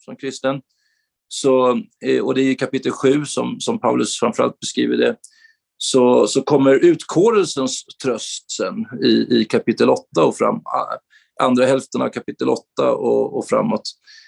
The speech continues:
Eh, när en kristen, när det kommit så långt att en kristen förstår att, eh,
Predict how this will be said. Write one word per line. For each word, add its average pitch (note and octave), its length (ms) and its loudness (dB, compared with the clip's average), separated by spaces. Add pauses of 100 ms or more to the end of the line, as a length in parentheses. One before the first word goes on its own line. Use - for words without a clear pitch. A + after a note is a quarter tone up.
(280)
Eh, G#2+ 300 2 (100)
när A#2+ 180 2
en A#2 100 2
kristen, A#2 640 2 (600)
när C#3 80 2
det C3+ 60 2
kommit C#3+ 320 2
så D3 120 2
långt C#3+ 340 0
att C3 160 -4
en B2 140 -4
kristen B2 420 -8
förstår B2+ 500 2
att, - 220 -2
eh, A#2+ 220 4